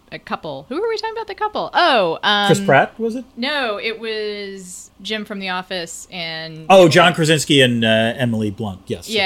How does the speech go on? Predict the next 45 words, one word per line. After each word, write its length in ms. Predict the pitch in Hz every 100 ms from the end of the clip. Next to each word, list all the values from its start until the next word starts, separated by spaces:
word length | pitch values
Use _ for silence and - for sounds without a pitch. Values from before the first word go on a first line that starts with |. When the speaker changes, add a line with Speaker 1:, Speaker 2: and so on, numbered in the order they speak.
| 151 139
Speaker 2:
yes, 20 | 127
Speaker 1:
and 80 | 214
Speaker 2:
yes. 60 | 214
Speaker 1:
how, 160 | 190 180
like, 260 | 180 175
it, 160 | 196 180
and 260 | 190 165 170
what 100 | 170
a 40 |
terrible 360 | - 185 170 170
mood 280 | 151 165 156
you'd 100 | -
be 140 | 143
in 100 | 143
all 120 | 139 139
the 80 |
time 240 | 131 143 139
if 120 | 143
you 40 | 156
had 80 | 127
to 40 |
stay 220 | - 147
like 180 | 147 147
that. 220 | - - -
So 80 |
yeah, 280 | 247 269 170
Chris 40 | 165 151
Speaker 2:
Well, 40 | 156
Speaker 1:
Hemsworth 220 | 180 170
Speaker 2:
I, 100 | - - _
so 200 | - 220
this 180 | 196 269
Speaker 1:
and 80 | -
Speaker 2:
th-, 140 | 233
is 160 | 208 196
interesting 280 | 180 190 143
because 160 | 139
you 80 | 151
know 100 | 170
who 140 | 156 135
Chris 260 | - 156 165
Hemsworth's, 680 | 156 135 107 - - - 120
uh, 220 | 107 101
wife 300 | 104 92 -
is? 240 | 95 -